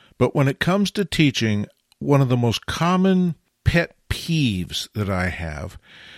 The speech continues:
is when I see the teacher is trying to teach everyone how to do their kind of artwork. That's not the role of the teacher. If the role of the teacher is to make a bunch of clones,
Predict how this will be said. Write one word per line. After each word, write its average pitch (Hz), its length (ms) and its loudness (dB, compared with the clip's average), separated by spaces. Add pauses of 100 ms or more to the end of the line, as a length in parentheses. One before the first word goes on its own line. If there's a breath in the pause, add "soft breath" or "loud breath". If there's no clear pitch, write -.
(140 loud breath)
is 123 200 6
when 135 200 4
I 123 260 2
see 175 340 0
the 175 280 2
teacher 123 500 0
is 113 160 0
trying 120 380 0
to 110 80 -2
teach - 440 0
everyone 107 680 2 (360 soft breath)
how 139 180 6
to 139 100 6
do 113 540 2
their 131 480 4
kind 107 500 -2
of 98 120 -2
artwork. 98 720 -4 (840)
That's 160 240 0
not 185 140 2
the 170 100 0
role 160 320 4
of 147 120 0
the 139 100 -2
teacher. - 480 -4 (800 loud breath)
If 131 120 4
the - 80 6
role 196 220 12
of 175 60 4
the 127 100 6
teacher 180 400 2
is 110 120 4
to 123 80 0
make 123 220 2
a 123 60 2
bunch 113 260 0
of 92 160 -6
clones, 95 1000 2